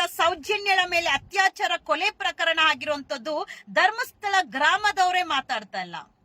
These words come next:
ಯಾಕೆ ಹೇಳಿ? ಎಲ್ಲ ಸುಳ್ಳನ್ನ ಸತ್ಯ ಮಾಡುವಂತ ಕೆಲ್ಸ, ಸತ್ಯನ ಸುಳ್ಳು ಮಾಡುವಂತ ಕೆಲ್ಸ, ಮುಚ್ಚಾಕುವಂತ ಕೆಲ್ಸ ಮಾಡ್ತಾ ಇದ್ದೀರಾ. ಇವತ್ತು ಪ್ರತಿನಿತ್ಯ, ಪ್ರತಿನಿತ್ಯ ಧರ್ಮಸ್ಥಳದ ಬಗ್ಗೆ ಎಲ್ಲಾ ಕಡೆ ಮಾತಾಡ್ತಾರೆ. ಈಗಾಗ್ಲೇ ನಮಗೂ ಸಹ ನೋಟಿಸ್ ಇಶ್ಯೂ ಮಾಡಿದ್ದಾರೆ. ನಾನು ಯಾವ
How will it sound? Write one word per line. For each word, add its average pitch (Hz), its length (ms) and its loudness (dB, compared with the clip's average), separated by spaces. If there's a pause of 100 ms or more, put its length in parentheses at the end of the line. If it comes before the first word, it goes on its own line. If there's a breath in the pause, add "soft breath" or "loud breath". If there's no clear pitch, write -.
(120)
ಯಾಕೆ 330 300 0
ಹೇಳಿ? 466 400 -6 (500)
ಎಲ್ಲ 370 200 0 (100)
ಸುಳ್ಳನ್ನ 403 440 -4 (140)
ಸತ್ಯ 370 320 -4
ಮಾಡುವಂತ 330 440 -2
ಕೆಲ್ಸ, 302 360 -6 (420 loud breath)
ಸತ್ಯನ 381 460 0
ಸುಳ್ಳು 392 560 0
ಮಾಡುವಂತ 320 320 2
ಕೆಲ್ಸ, 311 300 -8
ಮುಚ್ಚಾಕುವಂತ 339 720 -2
ಕೆಲ್ಸ 269 360 -8
ಮಾಡ್ತಾ 240 400 -2
ಇದ್ದೀರಾ. 175 340 -8 (380 soft breath)
ಇವತ್ತು 466 600 0 (400)
ಪ್ರತಿನಿತ್ಯ, 440 720 -2 (560)
ಪ್ರತಿನಿತ್ಯ 415 720 -2
ಧರ್ಮಸ್ಥಳದ 381 680 0
ಬಗ್ಗೆ 349 240 0
ಎಲ್ಲಾ 370 320 2
ಕಡೆ 381 240 2
ಮಾತಾಡ್ತಾರೆ. 330 640 0
ಈಗಾಗ್ಲೇ 320 420 0
ನಮಗೂ 311 340 -6
ಸಹ 349 300 0
ನೋಟಿಸ್ 311 440 -6
ಇಶ್ಯೂ 320 240 -8
ಮಾಡಿದ್ದಾರೆ. 285 800 -2
ನಾನು 349 260 0
ಯಾವ 311 360 4